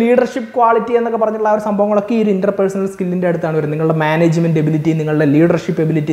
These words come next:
നിങ്ങളുടെ proactiveness, ഇങ്ങനെയുള്ള കാര്യങ്ങളൊക്കെ വരുന്നത് ഈ ഒരു interpersonal സ്കില്ലിൻ്റെ ഭാഗമായിട്ടാണ്. അപ്പോൾ ഒരു event coordination skill, അതുപോലെ തന്നെ ഒരു problem identification and solving skill, അതുപോലെ തന്നെ empathy generation, ഇങ്ങനെയുള്ള പല കാര്യങ്ങളും ഈ പറഞ്ഞ interpersonal സ്കില്ലിൻ്റെ ഭാഗമായിട്ട് വരും. ഇത്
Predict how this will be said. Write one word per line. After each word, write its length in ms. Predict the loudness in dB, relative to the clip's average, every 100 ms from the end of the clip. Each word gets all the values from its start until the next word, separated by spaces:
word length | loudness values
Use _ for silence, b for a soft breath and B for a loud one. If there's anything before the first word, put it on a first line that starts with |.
| -4
നിങ്ങളുടെ 240 | -2 -4 2
proactiveness, 720 | 2 2 -2 -4 -2 -4 -8 B B B 2
ഇങ്ങനെയുള്ള 320 | 4 4 2 2
കാര്യങ്ങളൊക്കെ 640 | 0 2 0 -2 0 2 2
വരുന്നത് 320 | 0 -2 -4 -4
ഈ 20 | -4
ഒരു 60 | -4
interpersonal 560 | -8 -6 -6 -6 -10 -10
സ്കില്ലിൻ്റെ 340 | -10 -8 -8 -6
ഭാഗമായിട്ടാണ്. 560 | -6 -6 -8 -8 -6 -6 0
അപ്പോൾ 160 | 0 0 B B -4
ഒരു 100 | -2 0
event 300 | 2 4 4 2
coordination 520 | 2 0 -4 -8 -12 -12
skill, 200 | -14 -14 -8 0
അതുപോലെ 260 | 4 4 2
തന്നെ 160 | 0 -4
ഒരു 80 | -4 0
problem 420 | 2 2 2 -2 -4
identification 600 | -4 -4 -6 -6 -8 -8 -10
and 80 | -8
solving 320 | -8 -6 -8 -10
skill, 160 | -10 -6
അതുപോലെ 180 | -4 -2
തന്നെ 120 | 0 0
empathy 340 | 0 2 2 2
generation, 460 | 0 0 -4 -6 -8 -4
ഇങ്ങനെയുള്ള 320 | 0 2 2 -2 -2
പല 140 | 0 0 0
കാര്യങ്ങളും 500 | 0 0 -2 -6 -6 -8
ഈ 20 | -10
പറഞ്ഞ 220 | -8 -10
interpersonal 560 | -8 -8 -6 -6 -6 -10 -8
സ്കില്ലിൻ്റെ 340 | -8 -6 -6 -6
ഭാഗമായിട്ട് 380 | -6 -8 -4 -2
വരും. 160 | -2 -4 B B B 2
ഇത് 140 | 4